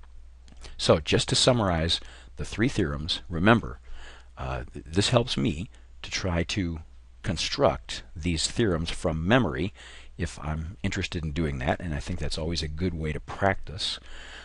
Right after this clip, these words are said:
Uh, the left-hand sides of each of these, uh, theorems, it contains a derivative, the integral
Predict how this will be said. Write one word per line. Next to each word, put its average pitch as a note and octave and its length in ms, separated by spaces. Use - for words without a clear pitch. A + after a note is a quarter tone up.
Uh, D#2+ 300
the D#2+ 220
left-hand F2+ 580
sides - 600
of D#2 180
each - 220
of D#2+ 140
these, D#2+ 440
uh, C#2+ 180
theorems, F2+ 560
it - 220
contains F2+ 720
a F2 80
derivative, G2+ 600
the E2 100
integral D#2+ 520